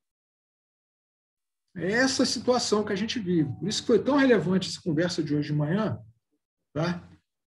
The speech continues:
É com a Viviane, recomendo muito a vocês, é, olharem,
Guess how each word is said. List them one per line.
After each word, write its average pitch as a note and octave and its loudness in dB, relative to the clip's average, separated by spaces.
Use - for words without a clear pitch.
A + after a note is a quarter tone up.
É D3 -4
com E3+ -4
a D#3+ 2
Viviane, F#3+ 2
recomendo A#3 0
muito A#3+ 0
a - 4
vocês, A3+ -4
é, F3+ -2
olharem, F3+ 0